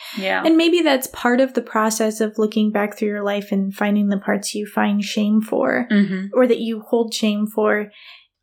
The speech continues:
Speaker 2: either realizing, "I'm carrying a responsibility I don't need to carry," or forgiving yourself
Speaker 1: Mm-hmm.
Speaker 2: because you were responsible, but that's what you knew
Speaker 1: Mm-hmm.
Speaker 2: at that time. Because I definitely have that. I have situations back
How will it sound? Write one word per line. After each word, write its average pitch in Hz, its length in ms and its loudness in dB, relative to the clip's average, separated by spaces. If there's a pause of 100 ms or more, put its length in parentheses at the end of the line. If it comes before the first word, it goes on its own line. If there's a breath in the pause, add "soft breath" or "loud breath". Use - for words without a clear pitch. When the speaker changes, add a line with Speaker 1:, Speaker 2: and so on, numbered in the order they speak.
(100)
Speaker 2:
either 226 340 2
realizing, 214 840 -2
"I'm 220 160 4
carrying 214 380 0
a 208 40 -6
responsibility 214 840 -2
I 220 160 -2
don't 214 220 0
need 208 180 0
to 208 100 -4
carry," 220 600 -2 (200)
or 247 120 4
forgiving 269 500 0
yourself 220 520 0
Speaker 1:
Mm-hmm. 185 320 0
Speaker 2:
because 254 320 2
you 277 140 -2
were 339 180 2
responsible, 226 720 0
but - 320 0 (180)
that's 233 320 0
what 247 120 0
you 233 220 4
knew 208 340 0 (400)
Speaker 1:
Mm-hmm. 180 180 -4
Speaker 2:
at 180 120 0
that - 160 -2
time. - 340 -4 (440)
Because 269 260 2
I 269 100 6
definitely 254 360 0
have 208 220 -2
that. 196 240 0
I 226 140 0
have 226 480 -2 (720 loud breath)
situations 240 880 2
back 220 540 -2